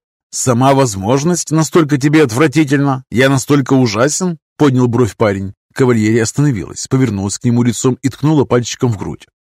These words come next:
«Ужасно! Сама перспектива ничего не запомнить в первый раз! Вот я о чём!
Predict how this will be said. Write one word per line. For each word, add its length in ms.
«Ужасно! 640
Сама 300
перспектива 800
ничего 600
не 140
запомнить 680
в 160
первый 380
раз! 440
Вот 360
я 160
о 60
чём! 340